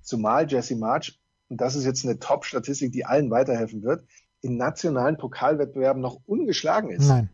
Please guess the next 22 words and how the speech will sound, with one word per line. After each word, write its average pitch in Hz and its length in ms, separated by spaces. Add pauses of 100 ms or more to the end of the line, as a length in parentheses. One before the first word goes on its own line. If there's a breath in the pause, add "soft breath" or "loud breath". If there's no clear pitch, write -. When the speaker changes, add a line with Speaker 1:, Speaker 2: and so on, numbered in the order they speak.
Speaker 1:
als 117 340
Speaker 2:
Wahnsinn. 110 160
Speaker 1:
Cheftrainer, 117 720 (260)
liegt - 240
vor 131 140
allem 139 140
natürlich 131 340
daran, 139 320
Speaker 2:
Dass 147 140
er 175 80
in 165 60
Salzburg 160 360
Speaker 1:
dass 123 100
Speaker 2:
war. 113 80
Speaker 1:
R 127 100
B 127 320 (100)
Salzburg 151 840 (120)
im 127 80
Grunde 131 280
alles 131 220
gewonnen 131 340
hat, 127 320